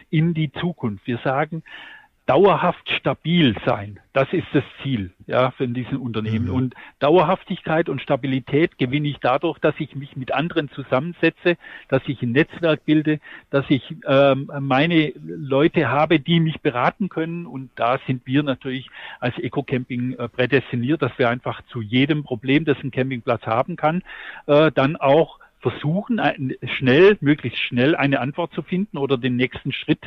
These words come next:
Speaker 1: gemeinsam stehen. Und, ähm, das heißt, wir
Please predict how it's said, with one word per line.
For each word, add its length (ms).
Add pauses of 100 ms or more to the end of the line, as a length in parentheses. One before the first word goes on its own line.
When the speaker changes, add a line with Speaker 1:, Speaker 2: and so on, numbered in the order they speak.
(100)
Speaker 1:
gemeinsam 600
stehen. 400 (640)
Und, 380
ähm, 480 (240)
das 180
heißt, 220 (140)
wir 400